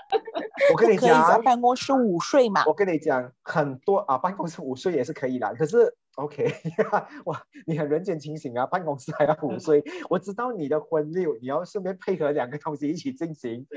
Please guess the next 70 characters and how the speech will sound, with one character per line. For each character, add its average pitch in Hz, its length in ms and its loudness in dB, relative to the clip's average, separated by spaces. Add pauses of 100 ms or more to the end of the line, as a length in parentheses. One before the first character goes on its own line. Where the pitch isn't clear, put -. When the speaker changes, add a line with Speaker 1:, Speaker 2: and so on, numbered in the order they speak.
(280)
Speaker 1:
可 170 100 6
是 254 220 0
你 196 80 2
要 185 100 4
知 185 60 -6
道， 196 100 2
有 151 140 4
些 156 120 2
人 156 140 6
没 185 80 -4
有 151 100 0
婚 147 240 -4
六 156 200 0
的 123 100 -8
哦， 123 200 -6
他 139 60 -8
们 147 120 -8
只 127 100 -16
是 156 80 -4
纯 123 220 -12
朝 135 240 0
六， 139 100 -4
他 131 100 -6
们 151 100 -4
想 131 120 -6
要 117 60 -8
在 143 120 -2
家 120 160 -4
里 95 120 -8
睡 117 300 -4
哦， 98 120 -12 (480)
<laughs> 330 380 0
他 131 100 4
们 147 140 0
不 170 80 -4
想 110 160 -6
吸 147 180 0
引 120 100 -4
办 127 200 -2
公 107 160 -8
室 - 160 -20
的 92 100 -6
人。 85 160 -10 (920)
OK， 113 340 -8 (460)
啊， 117 400 2
然 135 160 -2
后 180 120 0
我 135 140 2
也 120 60 0
是 160 80 -4
觉 135 160 -4
得， 127 160 -2
啊， 107 880 -4 (440)
Tela 156 300 2
的 120 100 -2
这 143 80 -2
个 151 80 0
方 131 160 -4
法 107 140 -6
也 107 60 -6
是 143 100 -10
不 147 100 -10
管 107 220 -2
用 113 140 -4
啦， 104 120 -4
因 117 60 -4
为 139 80 -6
会 151 120 0
被 143 160 0
扣， 127 320 -6